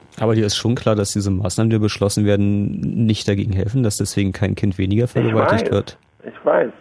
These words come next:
Speaker 2: Deswegen sollte man auch das Strafmaß, äh, erhöhen und nicht gleich, wenn, äh, es heißt, dass ein Psychologe sagt, er ist geheilt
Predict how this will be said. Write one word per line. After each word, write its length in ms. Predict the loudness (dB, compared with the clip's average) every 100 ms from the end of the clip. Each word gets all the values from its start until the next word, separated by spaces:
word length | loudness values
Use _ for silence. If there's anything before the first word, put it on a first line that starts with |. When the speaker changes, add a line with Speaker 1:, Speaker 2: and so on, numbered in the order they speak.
| -4
Speaker 2:
Deswegen 340 | -4 -2 0
sollte 200 | 2 2
man 120 | 2
auch 120 | 0 0
das 140 | -6
Strafmaß, 600 | -2 0 0 2 2 2 -2 -4
äh, 40 | 0
erhöhen 680 | 2 2 0 2 2 0 -4 -12 -20 -20 -12 -2
und 280 | 0 0 0
nicht 260 | 0 0
gleich, 260 | 0 0 0 0
wenn, 300 | 0 0 0
äh, 420 | 2 2 2 0
es 60 | -4
heißt, 280 | -2 0 0 -2
dass 80 | -4 -4
ein 100 | -8
Psychologe 580 | -6 0 2 2 2
sagt, 240 | 2 0 -2 -4
er 220 | 0 2
ist 160 | 0 -2
geheilt 500 | -2 0 2 2 0